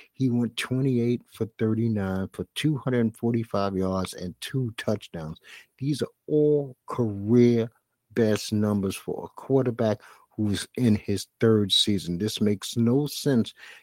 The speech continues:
that people are raving over a guy who threw for two touchdowns and two hundred and forty-five yards and still lost the game.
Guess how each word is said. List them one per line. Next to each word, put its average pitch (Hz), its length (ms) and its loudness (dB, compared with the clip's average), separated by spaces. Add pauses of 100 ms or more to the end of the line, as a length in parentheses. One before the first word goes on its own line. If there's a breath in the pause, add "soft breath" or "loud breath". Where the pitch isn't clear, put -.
(120)
that - 200 2
people 131 420 0
are 110 100 -4
raving 113 460 2 (120)
over 98 260 -2
a 90 60 -2
guy 107 340 0
who 113 220 -6
threw 113 160 -6
for 85 320 -8
two 170 240 2
touchdowns 107 720 0
and 87 180 -6 (100)
two 165 240 4
hundred 226 400 -2 (100)
and - 200 -8
forty-five 107 920 -2
yards 101 460 -2 (360 loud breath)
and 160 200 0
still 196 760 0 (280)
lost 143 580 4
the 135 80 0
game. 127 460 2